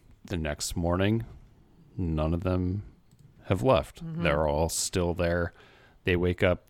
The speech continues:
Speaker 1: They're disheveled. Lucia's like, "Ah, shit, now we gotta, like, offer 'em breakfast, too."
Speaker 2: Mm-hmm.
Speaker 1: Nobody really knows why they're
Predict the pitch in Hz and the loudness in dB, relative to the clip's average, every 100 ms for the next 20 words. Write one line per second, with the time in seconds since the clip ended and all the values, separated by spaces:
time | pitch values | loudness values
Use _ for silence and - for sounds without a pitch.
0 | - 78 - - 101 98 92 87 - - | -8 -6 -4 0 2 2 0 0 -6 -16
1 | - - - - 104 98 87 80 76 73 | -20 -20 -20 0 2 2 0 -2 -4 -6
2 | - _ _ _ - - - - 82 76 | -8 _ _ _ -18 -10 -6 -2 -2 -2
3 | 80 90 95 87 76 - 78 78 85 76 | -2 0 0 0 0 0 -2 -2 -4 -2
4 | 82 80 - - - - 90 90 87 135 | -2 -4 -6 -6 -6 -4 -2 -2 -2 -4
5 | 135 107 98 - - _ _ _ _ - | -10 -16 -20 -20 -20 _ _ _ _ -20
6 | - _ 113 117 117 139 170 143 117 117 | -20 _ 2 8 12 12 12 10 10 8
7 | 107 95 107 107 - 101 104 104 90 98 | 8 6 4 2 4 6 6 4 4 4
8 | 104 | 0